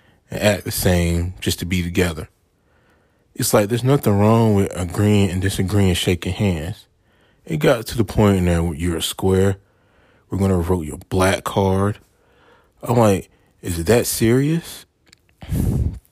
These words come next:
That is just ridiculous. I'm not, <clears throat> I'm not black enough because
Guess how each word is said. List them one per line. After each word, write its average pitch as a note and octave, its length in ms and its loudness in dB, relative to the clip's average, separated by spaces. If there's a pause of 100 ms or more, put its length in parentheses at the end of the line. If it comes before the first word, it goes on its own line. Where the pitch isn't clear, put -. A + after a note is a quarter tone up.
(1400)
That A#2+ 160 2
is B2+ 80 2
just A#2+ 160 4
ridiculous. G#2 880 0 (1500)
I'm D3 240 4
not, D3 200 2 (320)
<clears throat> - 340 -10
I'm A#2+ 180 2
not G2 240 0
black G2 400 -2
enough E2+ 400 -8 (480)
because F2 560 -10